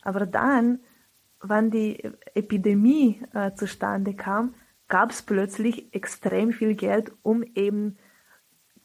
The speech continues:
Charterflüge anzubieten, äh, Quarantänekosten, Zugkorridore. Also es gab plötzlich sehr viel Ressourcen und sehr viel Bereitschaft, Lösungen zu finden. Aber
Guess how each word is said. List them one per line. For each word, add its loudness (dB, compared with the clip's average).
Charterflüge 2
anzubieten, -6
äh, 0
Quarantänekosten, 0
Zugkorridore. 2
Also -2
es -4
gab 0
plötzlich 0
sehr 0
viel 0
Ressourcen 0
und 0
sehr -2
viel -2
Bereitschaft, 0
Lösungen -4
zu -4
finden. -4
Aber 0